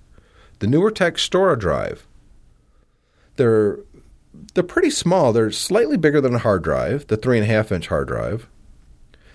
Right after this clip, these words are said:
They have very smooth drawer action. So you, you basically what you do is it's two drawers per unit. I'm sorry, it's one. Oy, let me try that again. It's one drawer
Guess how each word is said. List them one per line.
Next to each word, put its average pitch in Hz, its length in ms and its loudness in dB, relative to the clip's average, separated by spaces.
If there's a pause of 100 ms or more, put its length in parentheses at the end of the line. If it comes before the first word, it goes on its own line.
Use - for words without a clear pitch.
They 123 100 4
have 120 100 8
very 131 400 0
smooth 170 720 2 (480)
drawer 113 640 2
action. 101 460 0
So 117 100 0
you, 107 180 4
you 117 200 -4
basically 175 460 0
what 151 120 0
you 123 80 0
do 113 220 4
is 107 160 -2
it's - 260 -6
two - 240 0
drawers 104 460 2
per 113 320 0
unit. 82 420 -2 (220)
I'm 98 120 -2
sorry, 87 200 0
it's - 80 -10
one. 131 400 0 (920)
Oy, 85 280 0 (560)
let - 80 -18
me 101 100 -4
try 98 160 4
that 82 120 2
again. 76 300 0 (800)
It's 110 220 4
one 107 640 0 (160)
drawer 104 580 2